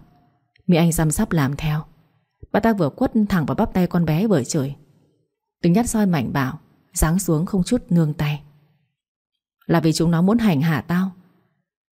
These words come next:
khiến tao phải chán đời, mày có biết không hả?" Mỹ Anh không nhịn nổi nữa, con bé bật ra những tiếng khóc, nước mắt tuôn như suối. Bà Nhung hét lên: "Câm mồm lại." Mỹ Anh cắn môi,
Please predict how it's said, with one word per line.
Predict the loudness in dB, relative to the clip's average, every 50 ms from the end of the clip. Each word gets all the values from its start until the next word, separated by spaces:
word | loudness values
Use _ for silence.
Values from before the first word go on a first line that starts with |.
| _
khiến | -2 0 2
tao | 0 0
phải | 0 -2 -2
chán | 0 0 0 2 2
đời, | 2 2 2 0 -2 -6 -10 -6 -4
mày | -2 0
có | 0 2
biết | 2 0 0
không | 0 2 2 2
hả?" | 2 2 0 -2 -6 -12 -18 _ _ _ _ _ _ _ _ _ _ _ _ _ _ _ _ _ _ _ _ 0
Mỹ | 2 2
Anh | 4 2 2
không | 2 2 2
nhịn | 4 2 2 2 0
nổi | -2 -2 -2
nữa, | -2 -2 -2 -4 -6 -8 -10 -16 _
con | -2 0 2
bé | 2 2 0
bật | 0 -2 -2
ra | -2 -2 -2
những | 0 0 -2
tiếng | 0 0 -2 -2
khóc, | -2 -4 -6 -8 -8 -10 -16 _ _ _ _ _ _ _ _ 2
nước | 2 4
mắt | 4 2 0 0
tuôn | 0 0 2 2
như | 0 0
suối. | 0 0 -2 -2 -2 -2 -4 -6 -8 -14 _ _ _ _ _ _ _ _ _ -4
Bà | -2 0
Nhung | 2 2 2 2
hét | 0 -2 -2 0
lên: | 0 0 0 -2 -4 -10 -18 -20 _ _ _ _ _ _ _ _ _ _ _
"Câm | 2 2 4 4
mồm | 2 2 0
lại." | -2 -4 -6 -6 -8 -12 _ _ _ _ _ _ _ _ _ _ _ _ _ _ _ _ _ _ _ _ _ _ _ _ _ _ _ _ _ _ _ _ _ _ _
Mỹ | 2 2
Anh | 2 2 0 -2
cắn | -2 -4 -4 -2
môi, | -2 0 0 0 -2